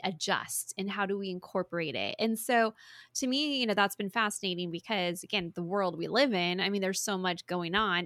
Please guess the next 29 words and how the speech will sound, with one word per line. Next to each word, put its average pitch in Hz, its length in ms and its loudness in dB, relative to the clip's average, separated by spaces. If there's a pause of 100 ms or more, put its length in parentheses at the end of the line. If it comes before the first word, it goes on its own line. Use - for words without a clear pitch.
A 185 160 0
I 185 360 4
has, 170 180 -2
like, 175 180 -6
been 165 140 -8
the 156 100 -6
rage 190 300 -2
and 175 80 -2
ev-, 151 180 -8
everyone's 196 400 2
talking 185 320 -4
about 156 380 -4
<laughs> - 80 -20
so 254 200 0
much 240 440 2
there. 202 440 2
And 202 240 0
so, 202 380 4 (500)
um, 175 460 0 (160)
but 214 140 2
that 220 180 6
was 214 160 2
really 202 180 2
the 175 120 -6
focus. - 440 -6
It's 180 140 -10
how 320 320 0
does 226 240 0
that, 190 420 -2